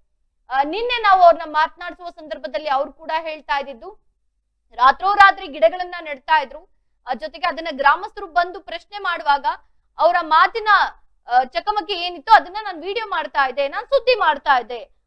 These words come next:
ಆ ಸಂದರ್ಭದಲ್ಲಿ ಬಂದಂತಹ, ಅಂದ್ರೆ ಈ ಅರಣ್ಯಾಧಿಕಾರಿ ಏಕಾಏಕಿ ಬಂದು ನನ್ನನ್ನ "ಯಾಕ್ ವಿಡಿಯೋ ಮಾಡ್ತಾ ಇದೀಯಾ?" ಅಂತ,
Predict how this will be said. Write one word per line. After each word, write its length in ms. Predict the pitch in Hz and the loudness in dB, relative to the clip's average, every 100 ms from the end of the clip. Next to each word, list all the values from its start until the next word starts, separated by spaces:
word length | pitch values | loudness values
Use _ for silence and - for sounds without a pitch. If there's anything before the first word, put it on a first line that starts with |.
| _ | _
ಆ 140 | 277 392 | 6 6
ಸಂದರ್ಭದಲ್ಲಿ 800 | 392 403 427 370 339 392 381 403 | 2 -16 -18 -18 -4 -2 -2 -10
ಬಂದಂತಹ, 640 | 330 349 370 339 359 359 381 - _ _ _ | -10 -10 -16 -10 -4 0 0 -2 _ _ _
ಅಂದ್ರೆ 220 | 269 269 | -14 -14
ಈ 160 | 254 311 | -16 0
ಅರಣ್ಯಾಧಿಕಾರಿ 840 | 320 320 370 370 339 311 330 359 | 0 0 -6 -6 -6 0 0 0
ಏಕಾಏಕಿ 560 | 330 302 349 339 302 339 | -6 -6 -6 -8 -8 -14
ಬಂದು 300 | 269 311 339 | -12 -14 -18
ನನ್ನನ್ನ 300 | 320 311 311 | -20 -18 -18
"ಯಾಕ್ 340 | 330 320 370 330 | 2 4 4 -2
ವಿಡಿಯೋ 240 | 339 349 | -12 -12
ಮಾಡ್ತಾ 380 | 320 302 320 311 | -10 -12 -6 -8
ಇದೀಯಾ?" 280 | 277 311 294 | -8 -12 -12
ಅಂತ, 200 | 285 | -8